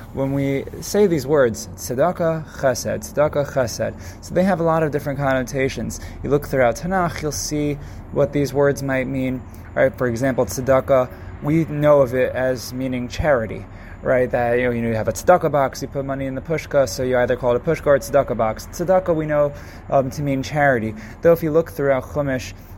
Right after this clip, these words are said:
and Tanakh, you'll find various places where, I would say most places, where the word tzedakah seems to have the connotations of innocent and, and, um, the, the, the straight path.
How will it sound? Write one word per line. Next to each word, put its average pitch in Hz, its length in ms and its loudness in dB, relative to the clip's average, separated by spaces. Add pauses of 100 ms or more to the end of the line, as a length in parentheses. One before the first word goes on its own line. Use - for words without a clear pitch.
and 127 180 -4
Tanakh, 131 420 0
you'll 131 120 0
find 131 340 -2
various 123 320 2
places 127 460 -2
where, 120 400 2
I 117 100 2
would 120 120 -2
say 131 120 -2
most 131 320 2
places, 117 400 -2
where 123 140 2
the 127 80 2
word 165 140 2
tzedakah 143 540 2 (240)
seems 143 340 -4
to 156 80 -2
have 139 200 0
the 135 80 0
connotations 127 840 -4 (320)
of 123 440 4 (520)
innocent 185 640 0 (380)
and, 135 680 0 (680)
and, 131 340 0
um, 117 720 2
the, 135 200 4
the, 139 200 0
the 135 140 -6
straight - 500 -2
path. 101 460 -6